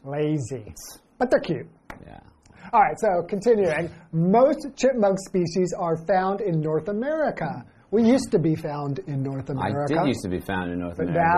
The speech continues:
Speaker 1: now we are found here
Speaker 2: Found
Speaker 1: in
Speaker 2: in,
Speaker 1: Taiwan.
Speaker 2: that's right.
Speaker 1: Okay, so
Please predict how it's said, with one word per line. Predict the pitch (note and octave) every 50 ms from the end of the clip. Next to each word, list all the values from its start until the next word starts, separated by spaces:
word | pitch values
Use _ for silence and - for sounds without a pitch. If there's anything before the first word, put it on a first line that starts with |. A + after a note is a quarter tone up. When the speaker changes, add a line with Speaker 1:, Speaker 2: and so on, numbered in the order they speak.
| F3+ F3+
Speaker 1:
now | E3+
we | F3 E3+ E3 E3
are | D#3 D3
found | - - D#3+ D3+ D3+ D#3 D#3 -
here | - - F#3 F#3 F3+ F3+ F#3
Speaker 2:
Found | F3+ E3
Speaker 1:
in | - E3
Speaker 2:
in, | E3+
Speaker 1:
Taiwan. | E3+ - D#3+ D3+ C#3+ C#3 B2+ C3 D3+ D3 C#3+ C3+ A2+
Speaker 2:
that's | C#3 D3 A2 - - - - - _ _ -
right. | - G#3+ -
Speaker 1:
Okay, | D#3 B2+ -
so | - E3 E3